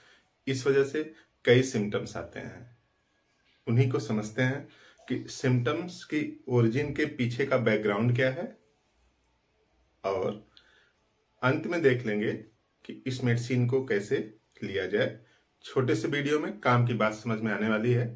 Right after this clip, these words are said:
Video अंत तक देखिए और बात पसंद आएगी तो subscribe भी कर दीजिएगा, like भी कर दीजिएगा। तो start करते हैं।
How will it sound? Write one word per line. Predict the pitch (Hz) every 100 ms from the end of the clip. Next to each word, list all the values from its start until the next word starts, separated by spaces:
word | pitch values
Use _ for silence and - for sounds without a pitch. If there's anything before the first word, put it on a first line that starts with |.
| - - - - 117
Video | 120 135 - 117
अंत | 123 123
तक | 127
देखिए | 110 104 - 127 - - _ _ _ _ -
और | 101 90 85 -
बात | 104 113 120
पसंद | 123 123 120
आएगी | 123 123 160 - - - -
तो | 123
subscribe | 113 - - 107
भी | 123 135
कर | 120
दीजिएगा, | 110 113 110 110 139 - - _ -
like | 98 92 98
भी | 92
कर | 87
दीजिएगा। | 87 85 85 - - - _ _ _ _ _ _ _ -
तो | 90 87 82 -
start | - 123 123 -
करते | 120 123
हैं। | 135